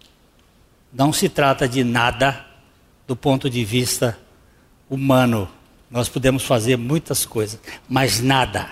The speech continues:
de cunho espiritual. Não temos condições de fazer absolutamente nada, se não for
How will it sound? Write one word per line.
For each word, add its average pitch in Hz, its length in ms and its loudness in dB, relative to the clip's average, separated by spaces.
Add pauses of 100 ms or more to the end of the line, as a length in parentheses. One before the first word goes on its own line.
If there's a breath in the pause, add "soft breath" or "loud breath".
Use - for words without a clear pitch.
(160)
de 120 140 -2
cunho 135 440 0
espiritual. 110 720 -6 (800 soft breath)
Não 135 140 2
temos 185 400 2
condições 160 600 0
de 143 80 -4
fazer 135 520 -2
absolutamente 175 1500 0
nada, 120 640 -4 (960 soft breath)
se - 200 2
não 156 180 6
for 131 420 2